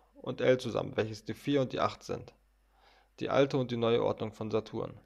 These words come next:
Hier haben wir einmal das Symbol von Saturn, welches dem christlichen Kreuz auch wieder ziemlich nah rankommt. Dann haben wir hier einmal die Kaaba in Mekka, das allerhöchste Heiligtum im Islam,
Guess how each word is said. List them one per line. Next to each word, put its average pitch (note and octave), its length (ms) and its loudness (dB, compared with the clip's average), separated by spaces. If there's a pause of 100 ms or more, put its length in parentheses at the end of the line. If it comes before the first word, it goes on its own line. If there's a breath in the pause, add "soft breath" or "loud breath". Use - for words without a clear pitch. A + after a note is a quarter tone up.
(480 soft breath)
Hier C#3 220 2
haben C3+ 140 2
wir C3 100 2
einmal C3 180 2
das A2 200 2
Symbol B2 380 4
von D#3 180 0
Saturn, D#3+ 560 2
welches G#2+ 360 -2
dem G#2 260 -2
christlichen A#2 480 -2
Kreuz A#2 280 2
auch A#2+ 220 0
wieder A#2 220 2
ziemlich B2 440 -6 (160)
nah - 220 0
rankommt. C#3 560 -2 (120)
Dann A#2 180 0
haben A#2 180 2
wir A#2+ 80 2
hier C3+ 200 2
einmal B2 220 4
die A2 200 -2
Kaaba C#3 480 4
in A#2+ 180 0
Mekka, F3+ 540 -2
das A2+ 360 0 (140)
allerhöchste B2+ 560 2
Heiligtum C#3 580 2
im A#2+ 140 0
Islam, B2 500 0